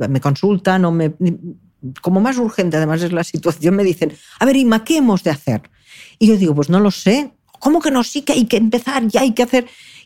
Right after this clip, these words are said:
Yo siempre digo que en situaciones, y como más urgentes todavía más, lo más importante no es saber lo que hay que hacer, sino saber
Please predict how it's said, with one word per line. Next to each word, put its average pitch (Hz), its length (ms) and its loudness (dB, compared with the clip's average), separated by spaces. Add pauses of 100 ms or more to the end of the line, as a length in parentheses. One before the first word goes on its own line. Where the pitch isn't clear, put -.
Yo 330 80 2
siempre 214 260 2
digo 190 520 0
que 185 100 0
en 170 140 2
situaciones, 190 920 0
y 185 140 -2
como 156 240 0
más 240 140 2
urgentes 170 680 -2 (300)
todavía 190 420 2
más, 175 340 -2 (920)
lo 208 100 2
más 277 200 0
importante 226 640 -2 (360)
no 240 260 0
es 233 140 -4
saber 143 420 0 (260)
lo 120 140 -12
que 117 100 -4
hay 117 100 0
que 113 80 -6
hacer, - 360 -10
sino 170 420 -2
saber 202 520 -2